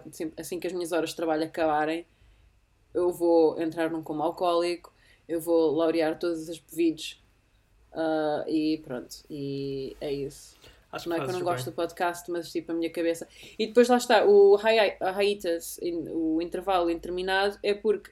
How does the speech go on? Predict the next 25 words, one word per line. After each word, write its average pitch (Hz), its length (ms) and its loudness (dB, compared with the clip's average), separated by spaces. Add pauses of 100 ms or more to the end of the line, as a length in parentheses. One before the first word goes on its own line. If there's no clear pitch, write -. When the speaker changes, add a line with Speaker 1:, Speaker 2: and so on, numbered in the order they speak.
Speaker 1:
assim 180 460 -2
que 202 260 2
acabarem 170 440 -2
as 170 100 -10
minhas, 165 380 -6
entre 160 240 -8
aspas, 160 260 -6
férias 160 260 -4
em 170 80 -8
Portugal, 185 460 -4 (1000)
eu 196 80 -4
vou 180 120 -4
voltar 190 340 2
e 190 60 2
vou 190 140 -6
estar, 190 180 -2
tipo, 190 240 -10
a - 20 -6
fazer 185 400 -8
três 185 300 -4
meses 185 260 -6
full 180 320 -6
on 175 260 -2
de 180 140 -4
eventos 170 340 -6